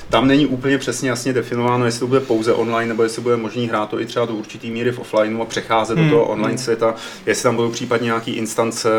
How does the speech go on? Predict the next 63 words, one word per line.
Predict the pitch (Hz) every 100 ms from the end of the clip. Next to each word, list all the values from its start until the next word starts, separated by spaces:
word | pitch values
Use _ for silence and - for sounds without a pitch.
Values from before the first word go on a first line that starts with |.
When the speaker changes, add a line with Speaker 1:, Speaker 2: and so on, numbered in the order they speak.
| 110 104
Speaker 1:
ve |
smyslu | 101 117 - 113
nějakého | 104 120
většího | 110 107 120 113
území, | 104 104 113
kde | 107
se | -
ty | 113
hráči | 104 104 -
potkají, | 110 95 113 110
ze | 101
kterého | - 107
budou | 104 110
líst | 107 104 104
do |
svých | 104 - 104
vlastních | 101 95 - 107 - - - -
offlineových | - - 104 110 120 120
světů. | 110 98 113 117 - -
A | 107
tady | 104
tohle | - 147 147
to, | 147
byť | 127
to | 139
nebylo | 160 156
potvrzený, | 156 - 127 123 127
a | 123
teď | 117 117
opravdu | 113 123 123
vařím | 113 101 135
z | 123
vody, | 110 98 92 - - - -
eh, | 95 95 95
tak | 101 - 120 107
by | -
jsem | - 147
trošku | 147 120 - 165
bránil, | 131 113 92 92 95 101
nebo | 139 127
trošku | 120 -
bych | 127 127
zastával, | 113 117 117 123
že | 120
by | 123
to | 123
tak | 139 151
mohlo | 123 123 131
být, | 110 107 -
protože | 113 110 123
když | 120
se | 135
podívám | 127 113 123 131
na |
současný | 127 120 120 - 139
M | 117
M | 113
O | 113
čka, | - 123
který | 107 113
jsou | - 131
ve |
výrobě, | 107 110 110 104